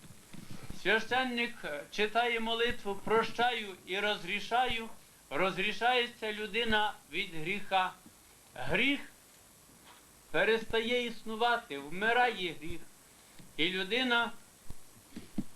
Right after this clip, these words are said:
звільнившися від гріха, приступає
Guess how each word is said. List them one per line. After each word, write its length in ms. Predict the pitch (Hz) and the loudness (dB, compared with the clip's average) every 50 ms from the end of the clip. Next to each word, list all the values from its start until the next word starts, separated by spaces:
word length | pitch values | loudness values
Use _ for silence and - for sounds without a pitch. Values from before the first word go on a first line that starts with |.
| - - - | -14 -14 -12
звільнившися 1000 | 107 107 110 160 208 220 226 226 254 262 262 226 - - 226 226 220 - 208 208 | -12 -4 0 2 2 4 4 4 2 2 2 0 -4 -4 -4 -6 -2 0 0 2
від 180 | 208 220 214 | 2 2 0
гріха, 500 | 180 160 156 - - 202 196 214 233 233 | -2 -2 0 0 0 2 2 2 2 2
приступає 920 | 233 - 202 202 202 202 - - 190 185 190 214 220 233 220 208 202 202 196 | 2 0 -4 -6 -6 -6 -6 -8 -8 -4 0 0 2 2 2 0 -2 -4 -6